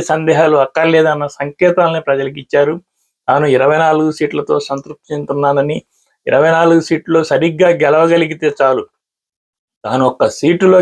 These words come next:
గెలిచినప్పుడే రాజమండ్రిలో భయపడి తాను వచ్చేటప్పుడు రోడ్లు వేశారని, కనుక తనకు ఆ పవర్ ఉందని పవన్ కళ్యాణ్ స్పష్టంగా ఒక సందేశాన్ని ఇచ్చాడు. కార్యకర్తలు క్షేత్రస్థాయిలో ఓట్ల ట్రాన్స్ఫర్ కోసం, మా,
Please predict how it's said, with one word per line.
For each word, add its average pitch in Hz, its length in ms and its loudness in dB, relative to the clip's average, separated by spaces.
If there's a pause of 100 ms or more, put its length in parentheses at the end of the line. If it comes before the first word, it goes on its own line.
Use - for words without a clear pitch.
గెలిచినప్పుడే 156 600 -2 (520)
రాజమండ్రిలో 151 680 0 (160)
భయపడి 160 400 2 (160)
తాను 139 220 -2
వచ్చేటప్పుడు 156 560 -2
రోడ్లు 160 320 2
వేశారని, 139 500 0 (500)
కనుక 143 200 -2 (100)
తనకు 143 260 0
ఆ 123 60 0 (140)
పవర్ 160 260 4
ఉందని 156 320 -2 (180)
పవన్ 139 300 -4
కళ్యాణ్ 139 340 -4
స్పష్టంగా 156 640 -2 (120)
ఒక 127 180 -4
సందేశాన్ని 139 600 -2
ఇచ్చాడు. 139 300 -4 (560)
కార్యకర్తలు 160 720 0 (100)
క్షేత్రస్థాయిలో 160 960 0 (480)
ఓట్ల 165 320 2
ట్రాన్స్ఫర్ 151 560 -2
కోసం, 156 400 -4 (580)
మా, 123 180 -2